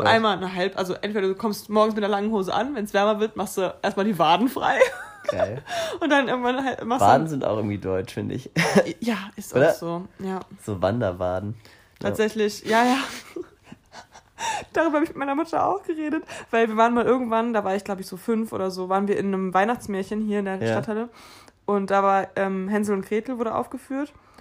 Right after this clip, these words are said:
Speaker 2: Und Hänsel hatte halt so eine Lederhose an, also es hat ein erwachsener Mann gespielt.
Speaker 1: Ja.
Speaker 2: So eine Lederhose hatte der an und dann hab ich zu meiner Mutter gesagt so, „Mama, warum hat der Mann so dicke Waden?“
Speaker 1: <laughs>
Speaker 2: Weil der halt so deutsche
Speaker 1: Ja.
Speaker 2: Wanderwaden hatte, ey.
Speaker 1: Krass.
Speaker 2: So richtig
Speaker 1: Ja.
Speaker 2: witzig. Mhm.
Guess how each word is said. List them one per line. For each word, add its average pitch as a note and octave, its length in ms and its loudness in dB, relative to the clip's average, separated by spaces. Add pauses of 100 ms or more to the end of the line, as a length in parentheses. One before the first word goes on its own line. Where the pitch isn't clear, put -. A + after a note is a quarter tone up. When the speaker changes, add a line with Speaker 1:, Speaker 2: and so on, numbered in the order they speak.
Speaker 2:
Und G#3 180 -6
Hänsel B3 380 0
hatte A3 180 -2
halt G3+ 160 2
so G#3+ 60 -2
eine G3 80 0
Lederhose G3 640 0
an, G3+ 160 -2
also G3 140 0
es F#3 80 -6
hat G#3+ 80 -2
ein G3 60 -4
erwachsener G3 340 0
Mann G3 160 -2
gespielt. G3 320 -4
Speaker 1:
Ja. G#2+ 120 0 (320)
Speaker 2:
So G#3+ 80 0
eine G3+ 120 2
Lederhose B3+ 380 0
hatte B3 100 -2
der A#3 180 -2
an B3 160 0
und G3+ 120 -4
dann G#3 100 2
hab A3+ 100 0
ich G#3+ 140 -8
zu G#3+ 100 -6
meiner G3+ 120 0
Mutter G#3+ 220 -2
gesagt G#3 280 -6
so, G3 160 -6 (320)
„Mama, F#3+ 580 -6 (300)
warum G#3+ 400 0
hat G#3+ 140 -6
der A#3+ 120 2
Mann B3 300 2
so B3+ 100 2
dicke C4 520 2
Waden?“ B3+ 720 2 (220)
Speaker 1:
<laughs> - 240 -6
Speaker 2:
Weil F4 140 2
der E4 80 4
halt D#4+ 180 4
so D#4 200 4 (120)
deutsche A#3 280 6
Speaker 1:
Ja. A#3 60 -2
Speaker 2:
Wanderwaden A#3+ 640 4
hatte, A#3 260 -2
ey. - 180 -2
Speaker 1:
Krass. A#2 180 -2 (520)
Speaker 2:
So A3+ 100 -8
richtig G#3 320 -4
Speaker 1:
Ja. F#3+ 120 -12
Speaker 2:
witzig. - 300 -10 (260)
Mhm. G3+ 360 -6